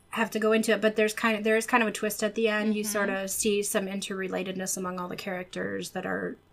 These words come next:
Speaker 1: not, that's not obvious
Speaker 2: Mm-hmm.
Speaker 1: during the book.
Speaker 2: Right.
Speaker 1: Um, so obviously, you know, that the Brickmans are kind of,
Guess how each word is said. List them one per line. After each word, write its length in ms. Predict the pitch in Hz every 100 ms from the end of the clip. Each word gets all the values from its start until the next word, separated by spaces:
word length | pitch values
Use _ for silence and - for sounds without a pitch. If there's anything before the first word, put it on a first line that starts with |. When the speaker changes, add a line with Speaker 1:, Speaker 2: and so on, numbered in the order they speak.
| -
Speaker 1:
not, 280 | 214 185 -
that's 220 | 202 190
not 140 | 214 185
obvious 500 | 180 196 208 196 208
Speaker 2:
Mm-hmm. 380 | 202 202 202 226 - 196
Speaker 1:
during 640 | 202 190 185 180 185 202 - _ _ 208
the 140 | 202
book. 520 | 185 175 170 - - -
Speaker 2:
Right. 300 | 214 196 180
Speaker 1:
Um, 320 | 180 196 202 _ _ _ _ - - - -
so 560 | - 247 226 220 214 -
obviously, 400 | 247 269 262 240
you 120 | 214
know, 240 | 202 202 202
that 160 | 202
the 100 | 190
Brickmans 480 | 196 202 - 190 185
are 80 | -
kind 300 | - 196 190
of, 340 | 185 190 -